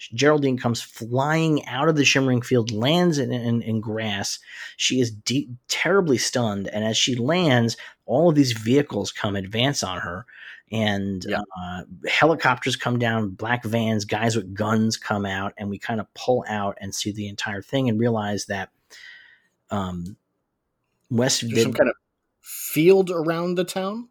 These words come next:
Speaker 1: Yeah, and, uh, that's when we cut to commercial, to, to, sorry, to credits.
Speaker 2: Yes. To the Monkees.
Speaker 1: To the Monkees, Daydream Believer, the most on-the-nose, uh, music choice yet.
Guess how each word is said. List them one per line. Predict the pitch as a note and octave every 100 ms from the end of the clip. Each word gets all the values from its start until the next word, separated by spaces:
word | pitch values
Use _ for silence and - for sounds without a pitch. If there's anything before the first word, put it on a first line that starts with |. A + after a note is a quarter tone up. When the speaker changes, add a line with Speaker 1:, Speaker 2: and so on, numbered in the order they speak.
| _
Speaker 1:
Yeah, | A2 F2+ F2 _ _ -
and, | G#2 G2+ F#2+ F#2+ F#2+
uh, | - G2+ F#2+ F#2
that's | G#2+ A2 - -
when | A#2+
we | A#2+
cut | A#2+ - -
to | C3
commercial, | C#3 C3 F3+ - -
to, | A2+ G#2
to, | - A2
sorry, | F#2+ C3+
to |
credits. | B2 C#3 - - - _ - _ _ _ _ _ _ _ _
Speaker 2:
Yes. | G#2+ G2+ - - - _ _ _ A#2
To | -
the | D3+
Monkees. | E3+ A3 G#2 F#2+ - - -
Speaker 1:
To | -
the | C#3
Monkees, | E3+ G#3 E3
Daydream | B2+ C3+ D#3+ D3+
Believer, | D3+ D#3 B2
the | A2+
most | B2+ C3 -
on-the-nose, | B2+ D#3 D#3+ D3+ C#3 A#2+ - -
uh, | A#2+
music | A2+ A2+ G#2
choice | - G2 F2+
yet. | D2+